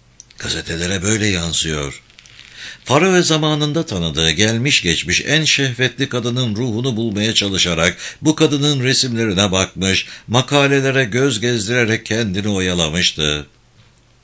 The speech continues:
"Saint Kilda bazen güçlü politikacıların hizmetine ihtiyaç duyar," dedi Steele.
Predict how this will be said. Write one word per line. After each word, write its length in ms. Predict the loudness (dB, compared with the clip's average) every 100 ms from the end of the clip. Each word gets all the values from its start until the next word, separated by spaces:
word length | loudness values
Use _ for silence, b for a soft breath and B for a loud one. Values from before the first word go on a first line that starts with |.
| B B B B B
"Saint 340 | 2 4 4 4
Kilda 400 | 4 4 2 2
bazen 440 | 2 2 2 2
güçlü 340 | 2 2 0
politikacıların 840 | 0 -2 0 0 0 0 0 0 2
hizmetine 560 | 2 2 0 -2 -2 0
ihtiyaç 520 | 0 2 2 2 2
duyar," 400 | 2 4 4 2
dedi 220 | 2 2
Steele. 460 | 0 0 0 -2